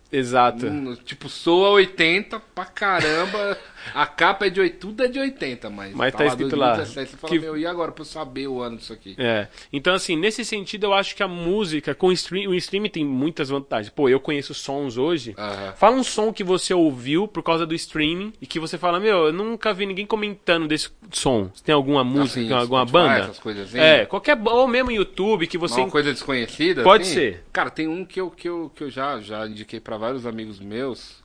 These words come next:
Speaker 2: É um, é um, é um disco de dois mil e dezessete, inclusive. Chama Tommy Malmin.
Speaker 1: Tommy Malmin.
Speaker 2: Cara, eu acho que quase ninguém conhece. Eu acho, não sei, pode ser que eu esteja
Speaker 1: Sim, sim.
Speaker 2: A-, assim,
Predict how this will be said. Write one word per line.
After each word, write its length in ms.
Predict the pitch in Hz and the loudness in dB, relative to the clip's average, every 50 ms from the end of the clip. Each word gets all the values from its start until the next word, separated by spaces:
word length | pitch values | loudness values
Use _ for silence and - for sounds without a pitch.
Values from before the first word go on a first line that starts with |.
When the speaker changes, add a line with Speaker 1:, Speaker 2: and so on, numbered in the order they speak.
| _ | _
Speaker 2:
É 120 | - 92 101 | -20 -20 -18
um, 140 | 107 110 107 | -18 -18 -16
é 140 | - 104 107 | -14 -12 -12
um, 200 | 104 107 - 104 | -12 -12 -12 -12
é 40 | 107 | -12
um 120 | 107 107 | -10 -10
disco 320 | 104 101 110 117 - - 113 | -12 -12 -14 -16 -16 -16 -18
de 120 | 107 107 | -16 -14
dois 260 | 104 113 110 107 104 | -12 -10 -10 -10 -10
mil 420 | 104 107 107 117 127 135 143 147 147 | -12 -12 -10 -10 -8 -8 -8 -8 -8
e 80 | 147 | -10
dezessete, 720 | 135 123 127 147 143 - - - 110 107 101 - - - | -10 -10 -10 -10 -10 -10 -10 -10 -10 -10 -10 -10 -14 -18
inclusive. 540 | 101 95 - - 101 101 98 95 95 87 90 - _ _ - | -18 -20 -20 -18 -16 -16 -14 -14 -16 -16 -18 -20 _ _ -18
Chama 240 | - - 117 117 113 | -14 -12 -10 -10 -10
Tommy 340 | - - - 156 180 190 | -10 -10 -8 -8 -8 -8
Malmin. 480 | 180 147 127 117 110 110 101 98 98 90 - _ | -8 -6 -4 -4 -2 -4 -4 -6 -10 -16 -6 _
Speaker 1:
Tommy 360 | - 170 190 202 202 185 160 | 4 4 4 4 2 0 0
Malmin. 500 | 139 143 147 151 143 120 104 95 92 87 - _ - | 2 4 4 4 4 2 -2 -6 -8 -12 -14 _ -8
Speaker 2:
Cara, 320 | 151 147 143 131 117 104 | -6 -4 -4 -4 -4 -6
eu 100 | 113 123 | -6 -6
acho 180 | 131 143 - - | -8 -8 -10 -14
que 120 | - 151 | -20 -20
quase 360 | - _ - 170 165 180 175 | -18 _ -8 -8 -6 -6 -8
ninguém 280 | 170 165 160 156 156 151 | -10 -10 -8 -8 -8 -8
conhece. 400 | 147 156 139 113 104 98 - - _ _ _ _ _ _ _ _ - | -8 -8 -8 -8 -8 -10 -14 -18 _ _ _ _ _ _ _ _ -10
Eu 240 | - 123 160 175 | -6 -4 -2 0
acho, 380 | 147 117 107 98 101 - - - - 95 | 0 0 0 -2 -4 -8 -14 -20 -20 -20
não 80 | 95 95 | -20 -20
sei, 200 | - - 98 92 | -18 -18 -18 -18
pode 240 | - - 92 - - | -18 -20 -20 -20 -20
ser 100 | - 101 | -20 -20
que 200 | - - 117 117 | -18 -16 -12 -10
eu 120 | 120 123 131 | -10 -10 -10
esteja 440 | 123 - - 123 127 127 127 120 - | -12 -14 -14 -12 -10 -10 -10 -10 -10
Speaker 1:
Sim, 360 | - - - - 131 131 120 | -10 -8 -4 0 0 0 0
sim. 280 | 110 - 123 117 107 95 - - - _ _ _ _ _ - | 0 -2 -4 -4 -4 -6 -10 -18 -20 _ _ _ _ _ -2
Speaker 2:
A-, 220 | 120 139 139 - - - | 0 0 0 0 0 0
assim, 340 | 156 160 - 170 147 127 | 0 0 0 -2 -4 -6